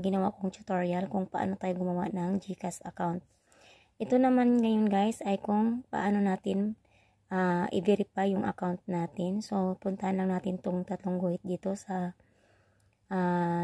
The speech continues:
left side. Yan, click natin. Kung makikita nyo, may nakalagay na verify now. Yan, click natin. Ah, after nyan guys, makikita nyo yung nakalagay na get verified.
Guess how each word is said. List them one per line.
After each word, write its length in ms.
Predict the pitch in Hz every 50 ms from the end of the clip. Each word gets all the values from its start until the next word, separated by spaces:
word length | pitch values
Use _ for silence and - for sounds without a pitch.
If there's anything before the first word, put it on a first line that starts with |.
| 175 180
left 240 | 180 175 - -
side. 320 | - - 185 185 208 233 - _
Yan, 400 | 220 196 185 180 185 196 233 240
click 240 | - - 196 190 -
natin. 560 | - 202 185 180 - _ - 196 214 226 233 - _ _ _ _ _ _ _ _ _ _ _ _ _ _ -
Kung 160 | 226 214 208 214
makikita 400 | 208 214 214 214 214 - 220 208
nyo, 160 | 190 196 208
may 160 | 214 220 214
nakalagay 560 | 214 208 - - 196 190 190 185 190 190 196
na 320 | 196 190 190 196 208 220 -
verify 640 | - 208 180 190 185 202 - - - 175 175 175
now. 400 | 175 175 170 170 175 196 208 - _ _
Yan, 320 | 214 196 185 180 175 175 165 _ _ _ _ _ _ _ _ -
click 160 | 196 185 -
natin. 560 | - 202 185 180 180 - _ - 185 202 226 233 - _ _ _ _ _ _ _ _ _ _ _ _ _ _ _ _ _ _ _ _ _ _ _ _ _ _ _ _ _ _ _ _ _ _ _ _ -
Ah, 320 | 208 202 196 190 190 190 185 -
after 240 | 233 226 - - 277
nyan 320 | 277 277 269 269 262 254
guys, 320 | 220 214 220 240 233 - 240
makikita 480 | 233 226 233 226 233 226 - 233 233
nyo 160 | 226 208 202 208
yung 320 | 208 202 196 202 208 208
nakalagay 480 | 202 - 202 196 190 190 180 190 185 185
na 240 | 185 185 180 185 190 208
get 160 | 180 180 185 - _
verified. 560 | - 175 165 170 170 - - 160 165 165